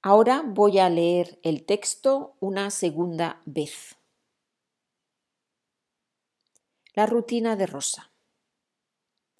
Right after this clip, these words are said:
De lunes a viernes, Rosa se levanta muy temprano, a las seis y cuarto. Lo primero que hace es tomar un café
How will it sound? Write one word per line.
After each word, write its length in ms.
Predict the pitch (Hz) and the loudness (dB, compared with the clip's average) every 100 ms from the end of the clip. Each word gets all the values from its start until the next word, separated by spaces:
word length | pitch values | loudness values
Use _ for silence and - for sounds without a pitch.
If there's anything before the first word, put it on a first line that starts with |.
| _ _ _ _ _ _ - | _ _ _ _ _ _ 0
De 100 | 196 | 2
lunes 400 | 262 269 269 202 | 2 2 0 0
a 100 | 175 | 0
viernes, 760 | 196 233 240 208 226 269 - - | 4 2 2 -4 -4 -6 -14 -12
Rosa 460 | 165 208 202 - | -2 0 0 -4
se 220 | 135 - 220 | -6 -2 0
levanta 520 | 196 196 202 202 208 | 0 -2 -4 -6 -6
muy 300 | 180 175 170 | -4 -4 -4
temprano, 460 | 147 135 - - _ _ _ _ - | -4 -6 -14 -20 _ _ _ _ -10
a 100 | 160 | -6
las 200 | 147 147 | -4 -4
seis 360 | - 202 208 - | -2 0 0 -4
y 60 | |
cuarto. 480 | 170 - - - - _ _ _ _ _ _ _ _ _ _ _ - | -8 -12 -14 -16 -20 _ _ _ _ _ _ _ _ _ _ _ -2
Lo 120 | 190 | 0
primero 420 | - 220 262 277 | 2 2 4 2
que 160 | 277 226 | 2 0
hace 520 | 233 233 - 254 - | 0 -4 -6 -6 -6
es 180 | - 214 | -10 -6
tomar 380 | - 185 151 - | -6 -4 -4 -6
un 120 | 180 | -12
café 600 | 175 151 - 220 233 392 | -8 -8 -2 -2 -2 -6